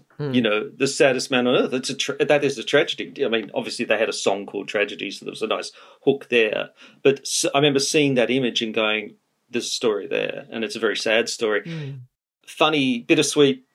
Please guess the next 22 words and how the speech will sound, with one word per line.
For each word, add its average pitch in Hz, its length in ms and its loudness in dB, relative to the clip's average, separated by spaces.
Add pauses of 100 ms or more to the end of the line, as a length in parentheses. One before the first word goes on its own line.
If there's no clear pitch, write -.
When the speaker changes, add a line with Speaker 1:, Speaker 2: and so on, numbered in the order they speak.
(360)
Speaker 2:
funny, 131 220 2
sad 113 320 2
punchline 117 500 0
to 117 100 -10
that 110 160 2
whole 104 440 0 (160)
exercise 107 580 0
is 110 120 -10
the 131 80 -8
book 175 160 2
was, 123 180 2 (140)
is - 100 -6
being 120 220 2
really, 110 200 2
really 107 320 0
well 110 200 2
received, 113 400 0
except 143 260 2
by 120 120 4
Barry 110 300 2
himself. 107 580 -2 (600)
His 131 180 -2